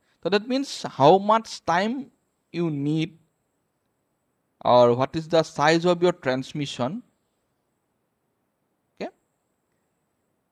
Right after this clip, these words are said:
This ca-, category of protocol doing the reservation according to this. And for this, you cannot say It is a global synchronization because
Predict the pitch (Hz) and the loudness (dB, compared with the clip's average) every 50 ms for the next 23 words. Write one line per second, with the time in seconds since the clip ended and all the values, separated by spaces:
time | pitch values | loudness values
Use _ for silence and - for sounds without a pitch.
0 | _ _ _ _ _ _ _ _ _ _ _ _ _ _ _ _ _ _ _ _ | _ _ _ _ _ _ _ _ _ _ _ _ _ _ _ _ _ _ _ _
1 | _ _ _ _ _ - 160 160 185 220 220 - - - - - - - 202 - | _ _ _ _ _ -18 -10 -4 -4 -4 -4 -4 -10 -14 -16 -18 -4 -2 -2 -2
2 | - - - - 170 170 - 196 190 185 190 180 185 185 180 185 - 165 143 - | -2 -6 -6 -4 -4 -4 -2 -2 0 0 2 4 4 2 2 0 -4 -8 -6 -4
3 | - 139 135 - - 165 185 262 349 349 - _ _ _ _ _ _ _ _ _ | -6 -8 -6 -4 -4 -4 -2 -2 -4 -8 -12 _ _ _ _ _ _ _ _ _
4 | _ _ 156 165 180 185 196 196 185 175 190 185 180 160 143 131 131 127 135 160 | _ _ -12 -10 -6 -6 -6 -6 -4 0 0 0 2 2 0 0 0 2 6 6
5 | 170 180 180 180 190 185 180 - - 196 214 294 359 - _ _ _ _ _ - | 8 8 8 8 8 6 6 6 4 4 4 4 0 -6 _ _ _ _ _ -10
6 | 127 - - 156 156 156 156 151 151 151 147 151 160 156 139 127 92 73 - - | -10 -2 4 6 8 8 6 4 -2 -6 -6 -6 -6 -6 -6 -8 -10 -10 -12 -18
7 | - - _ _ _ _ _ _ _ _ _ _ _ _ _ _ _ _ - - | -20 -20 _ _ _ _ _ _ _ _ _ _ _ _ _ _ _ _ -2 0
8 | 151 190 240 254 320 - _ _ _ _ _ 185 190 214 208 220 226 220 - - | 0 0 0 -2 -6 -10 _ _ _ _ _ 4 4 4 4 2 0 0 -2 -8
9 | - _ - 165 185 - - 190 190 202 208 226 - - - - 196 190 214 339 | -18 _ -8 -8 -6 0 2 2 2 4 4 2 2 0 0 2 4 4 4 2
10 | 330 - _ _ _ _ _ - 147 156 156 175 185 165 - - 156 160 170 165 | 0 -4 _ _ _ _ _ -8 -8 -2 0 2 2 2 2 4 6 6 8 8
11 | 190 202 202 202 196 - - _ _ _ _ - - - 165 156 143 - 139 127 | 8 6 6 4 2 -2 -6 _ _ _ _ -10 -6 -4 -4 -4 -2 -2 -2 0
12 | 120 120 120 - 151 151 160 180 - 220 233 254 254 - | 0 -2 -2 -2 -4 -4 -4 -2 2 4 4 4 4 0